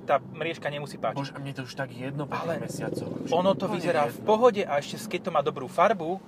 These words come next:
Speaker 2: No.
Speaker 1: tak je to úplne super. A vieš, keď vidíš toto auto, tak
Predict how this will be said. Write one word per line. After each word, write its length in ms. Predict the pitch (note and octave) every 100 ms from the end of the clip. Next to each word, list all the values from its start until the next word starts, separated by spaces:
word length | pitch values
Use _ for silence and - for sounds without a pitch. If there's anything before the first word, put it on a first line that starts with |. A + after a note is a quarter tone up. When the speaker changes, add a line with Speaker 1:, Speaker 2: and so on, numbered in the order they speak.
| -
Speaker 2:
No. 200 | G#2 A2+ -
Speaker 1:
tak 160 | - D3
je 80 | D3
to 80 | D#3+
úplne 240 | E3 F#3
super. 400 | - A3+ F#3+ C#3 - - -
A 240 | D3+ C#3+ - - - -
vieš, 220 | F#3+ - - - -
keď 120 | D#3+
vidíš 240 | G3 G#3 -
toto 160 | A3+
auto, 320 | E3 D#3 -
tak 240 | G#3+ G3+